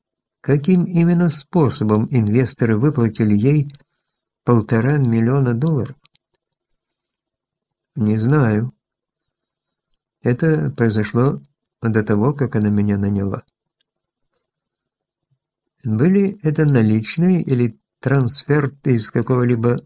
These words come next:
офшорного банка?» «Не знаю». «А может быть, комбинации того и другого?» Словно размышляя вслух, заметил Дрейтон. «Выплатили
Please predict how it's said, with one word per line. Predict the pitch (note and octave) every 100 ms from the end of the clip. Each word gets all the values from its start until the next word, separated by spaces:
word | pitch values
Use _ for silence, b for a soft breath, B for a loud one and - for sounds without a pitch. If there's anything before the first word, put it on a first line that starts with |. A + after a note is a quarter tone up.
| -
офшорного | A#2 - B2 A2+ A2 A2
банка?» | G2+ A2 B2 C#3 F3 - _ _ _ _ _ -
«Не | G#2+ G#2+
знаю». | G#2+ D3 C3 A2 C#3 _ _ _ _ _ _ _ _ _ _ _ _ _ _ _ _ _ _ _ _
«А | A#2
может | C3 C3+
быть, | A#2 A2+ G#2 -
комбинации | A2+ G#2+ G#2 G#2+ A#2 - A#2+
того | A2 A2+ A2 A2
и | A2
другого?» | A2+ C3 E3 D3+ F#2+ - _ _ _ _ _ _ _ _ _ _ _
Словно | - A#2 A2+ A2+
размышляя | A2 A2+ A#2 - A#2+ A2
вслух, | G#2 C3 A2+ G2+
заметил | G#2+ G#2 G#2 A2+ G#2
Дрейтон. | G#2 G#2 F#2 - - - _ _ _ _ _ _ _ _ _ _ _ _ _ -
«Выплатили | B2 F3 D#3 C3+ C3 B2 A#2